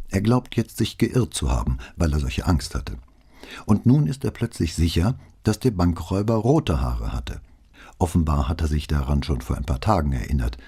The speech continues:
ist aber nicht dazu gekommen, es der Polizei zu sagen." "Bis seine Frau tot war?", fragte Brunetti. Vianello antwortete nicht sofort. Nach einer Weile fragte er zurück,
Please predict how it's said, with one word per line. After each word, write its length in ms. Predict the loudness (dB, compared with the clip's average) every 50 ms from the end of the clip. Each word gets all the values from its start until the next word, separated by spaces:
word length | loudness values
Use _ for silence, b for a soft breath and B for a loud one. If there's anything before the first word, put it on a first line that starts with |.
| B B B -6
ist 220 | -6 -4 -2 0
aber 120 | 2 2
nicht 220 | 2 2 0 0 -2
dazu 240 | -2 -2 0 0 0
gekommen, 420 | 0 -2 0 0 2 2 2 2 0
es 100 | -4 -4
der 100 | -6 -2
Polizei 500 | 0 0 0 0 -2 -2 -2 -2 -2 -2
zu 160 | -2 -2 -2
sagen." 400 | -2 0 -2 -4 -6 -8 -12 -14 -14 -18 -20 -20 -20 -20 -20 _ _ -20 -20 _ _
"Bis 260 | 2 2 4 2 0
seine 280 | 0 2 4 4 4 2
Frau 380 | 0 0 2 2 2 2 2 0
tot 380 | -2 -4 -6 -6 -6 -6 -4
war?", 280 | -4 -2 -2 -4 -6 -10 -14 -20 -20 -20 _ _ _ _ _
fragte 360 | -12 -10 -10 -10 -8 -6 -6 -4
Brunetti. 480 | -2 -2 -2 -2 -2 -4 -6 -10 -14 b b b b b b b b b b b b _ -20 -20 -20 _ _ _ _ -4
Vianello 500 | -2 0 2 2 2 2 2 2 0 0
antwortete 640 | 0 0 -2 -2 -2 -2 -4 -4 -4 -4 -6 -4 -2 -2
nicht 240 | -2 -4 -4 -8
sofort. 460 | -10 -12 -8 -8 -8 -8 -8 -10 -16 -20 _ _ _ _ B B B B B B B B B B B B -2
Nach 140 | 0 2 2
einer 200 | 2 2 2 2
Weile 240 | 2 2 2 0
fragte 400 | -2 -2 -2 -2 -2 0 -2 -2
er 100 | -2 -2
zurück, 400 | -2 -2 0 0 0 -2 -4 -10